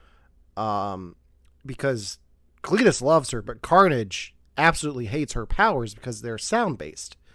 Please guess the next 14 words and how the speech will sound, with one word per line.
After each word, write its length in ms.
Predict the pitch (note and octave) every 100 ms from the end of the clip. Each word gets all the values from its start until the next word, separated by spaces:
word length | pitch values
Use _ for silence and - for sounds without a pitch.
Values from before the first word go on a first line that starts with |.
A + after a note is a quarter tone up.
| _ - - -
And 100 | D3
I 60 |
think 180 | F#3+ F#3
that, 280 | E3+ E3 _
that 420 | D3+ D3 C#3+ D3 D3
her 200 | D#3 F#3
main 220 | F3 D#3
purpose 360 | F3 F3 D#3+
in 120 | B2+ A#2
this 340 | A#2 - - -
is 480 | C3 B2 A#2 G#2+ - _ _ _ _ -
to 160 | C3+ A2+
set 340 | - D#3+ D3
up, 200 | C#3+